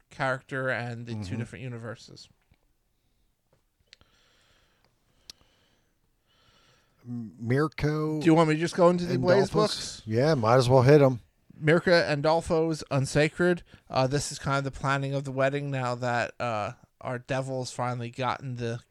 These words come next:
Speaker 1: goods from the angel. And it's just hilarious 'cause, like,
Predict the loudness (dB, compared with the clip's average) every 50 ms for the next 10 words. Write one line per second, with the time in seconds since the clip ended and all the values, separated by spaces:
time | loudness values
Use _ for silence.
0 | _ _ -8 -6 -6 -6 -6 -8 -10 -8 -8 -8 -8 -8 -8 -8 -8 -8 -8 -10
1 | -8 -6 -6 -6 -6 -8 _ -20 _ _ _ _ _ -8 -6 -4 -4 -6 -4 -6
2 | -6 -8 -8 -10 -10 -8 -4 -4 -2 -2 -2 -4 -4 -6 -10 -12 -10 -8 -6 -6
3 | -6 -6 -6 -10